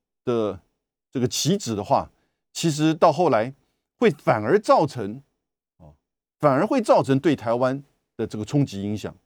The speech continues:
当然，也就是对两岸、对中国大陆，这种以针对中国大陆去压制、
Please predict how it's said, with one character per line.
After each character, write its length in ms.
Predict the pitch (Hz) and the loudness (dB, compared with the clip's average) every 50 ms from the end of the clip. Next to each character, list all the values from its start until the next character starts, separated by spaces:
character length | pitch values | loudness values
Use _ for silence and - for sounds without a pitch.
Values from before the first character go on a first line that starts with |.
| _ | _
当 160 | - 240 254 | -2 0 2
然， 80 | 226 160 | 2 2
也 60 | 127 | 0
就 140 | 104 143 135 | 0 -2 -4
是 80 | 113 123 | -4 -2
对 140 | - 139 | -2 0
两 180 | 113 104 90 80 | 0 0 -4 -4
岸、 180 | 76 120 110 90 | -4 -6 -6 -4
对 160 | - 117 101 | -6 -8 -8
中 160 | - 117 110 | -6 -6 -6
国 80 | 101 104 | -6 -6
大 140 | - 95 | -6 -6
陆， 160 | 92 90 82 73 _ _ _ _ _ _ _ _ _ _ _ _ _ _ _ - | -8 -8 -10 -14 _ _ _ _ _ _ _ _ _ _ _ _ _ _ _ -2
这 100 | 277 240 | 0 2
种 220 | 185 170 139 - - _ _ _ _ _ | 4 4 2 2 -2 _ _ _ _ _
以 220 | 175 160 156 147 | 0 2 2 0
针 360 | 135 - - 254 233 233 240 220 | -2 0 2 2 4 4 2 0
对 240 | - 269 220 170 | 0 0 2 2
中 280 | 143 131 - 220 214 196 | 0 0 0 0 0 2
国 100 | 175 185 | 2 0
大 260 | 175 - 202 185 175 | 2 2 2 2 4
陆 180 | 170 165 156 143 | 4 4 2 2
去 540 | 127 - - - 190 175 160 151 143 135 - _ _ _ _ _ - | 0 -2 -6 -4 -2 0 0 0 0 -2 -6 _ _ _ _ _ -4
压 440 | 170 180 196 185 185 190 196 196 | 0 2 4 4 4 4 4 2
制、 500 | 202 175 - - - 202 180 151 131 120 | 2 -2 -6 -10 -8 -4 -2 -2 -2 -2